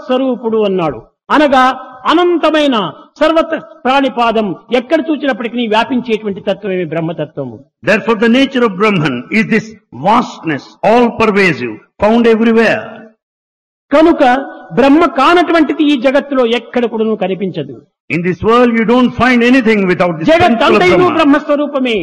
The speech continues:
Speaker 2: The whole universe is manifestation of Brahma.
Speaker 1: కానీ మన యొక్క హద్దులు, మన యొక్క బుద్ధి యొక్క కుశలతలు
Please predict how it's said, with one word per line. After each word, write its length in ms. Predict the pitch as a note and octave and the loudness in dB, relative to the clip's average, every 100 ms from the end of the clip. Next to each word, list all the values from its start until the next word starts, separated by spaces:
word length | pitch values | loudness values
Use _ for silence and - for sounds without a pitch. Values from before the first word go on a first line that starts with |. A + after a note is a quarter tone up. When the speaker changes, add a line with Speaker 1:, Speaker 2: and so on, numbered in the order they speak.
| A#2+ G#2+ | -6 -8
Speaker 2:
The 120 | C3 | -2
whole 240 | E3 B3 | 2 4
universe 540 | A#3+ B3+ C4 - A#3+ A3+ - - - | 4 4 2 2 -2 -4 -14 -20 -8
is 140 | G#3+ F3+ | -6 0
manifestation 840 | A3 A#3 A3+ A3+ A3+ A3+ A#3 A#3 | 2 2 0 -2 -2 0 -2 0
of 100 | A3 | -2
Brahma. 340 | F#3+ G3+ C3+ A2+ - - - | 0 -2 -2 -8 -14 -12 -2
Speaker 1:
కానీ 400 | B3+ B3+ A#3+ A#3+ A#3+ - - _ _ | 2 2 2 -2 -6 -12 -20 _ _
మన 240 | G3 C4+ D4 | 2 2 4
యొక్క 260 | D4+ B3 C#4 | 2 0 -2
హద్దులు, 440 | A#3 A3+ F4 C#4 E3+ - - _ - | -2 0 2 2 0 -6 -20 _ -4
మన 140 | B3+ | 0
యొక్క 200 | D#4 D#4 A3 | 2 0 -2
బుద్ధి 260 | A#3 C4+ | -4 0
యొక్క 180 | E4 D#4 | 0 -2
కుశలతలు 500 | A#3+ A#3 D#4 C#4+ G#3+ | -6 -4 -2 0 -2